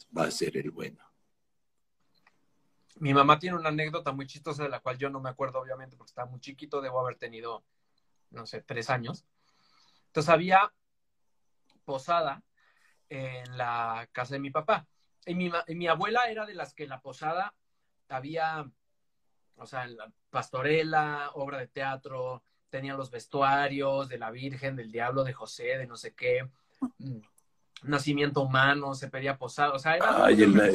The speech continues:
Speaker 1: este, eh, cuadro, cuadro, cuadro humano.
Speaker 2: Exacto.
Speaker 1: Ah, es
Speaker 2: Entonces, no,
Speaker 1: precioso.
Speaker 2: no, no se hacía todos los años porque requería una producción bestial. Y entonces, cuando yo nací, pues, a mi mamá le tocó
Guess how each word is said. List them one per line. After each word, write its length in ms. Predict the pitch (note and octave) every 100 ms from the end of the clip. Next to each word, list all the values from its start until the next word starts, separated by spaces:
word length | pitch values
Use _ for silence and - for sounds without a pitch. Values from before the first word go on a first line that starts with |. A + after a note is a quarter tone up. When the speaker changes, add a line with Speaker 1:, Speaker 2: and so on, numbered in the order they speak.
| G2
Speaker 1:
este, 480 | G2+ - G#2 F#2+ F2 E2 E2
eh, 60 | -
cuadro, 520 | - G#2 G#2 G2 -
cuadro, 920 | - G#2 G#2 G2+ F2+ E2 D#2+ C#2 - _ _ _ _ -
cuadro 260 | G#2 G2+
humano. 480 | G2 G2 F#2+ F2+ - _ _ _ - -
Speaker 2:
Exacto. 360 | C3+ C3 C3 - _ _ _ _ _ _ _ _ - - D3+
Speaker 1:
Ah, 100 | -
es 100 | G#3+
Speaker 2:
Entonces, 320 | - - F3
no, 80 | F#3
Speaker 1:
precioso. 280 | F3+ F3+ F3
Speaker 2:
no, 120 | E3 F3
no 40 |
se 120 | F3
hacía 280 | G#3 F3+ E3+
todos 200 | F3 E3+
los 180 | F3+ F3+
años 260 | E3 D#3+ F3+
porque 440 | C3+ - A#2 A2+ B2
requería 360 | C3 A#2+ B2 C3+
una 200 | C#3+ C#3
producción 480 | C3+ C3 - C#3 C3+
bestial. 420 | G#2+ - C#3+ - _ _ _
Y 100 | E3+
entonces, 380 | G#3 A#3 A3+ B3
cuando 440 | - F#3 F3+ F3+ F3
yo 160 | F#3
nací, 340 | F#3+ G3 A#3 A3
pues, 200 | F3+ C#3
a 80 | C#3
mi 120 | C#3
mamá 240 | C#3 C#3+
le 120 | D#3
tocó 600 | D#3 C3+ D3 D3 D3 C3+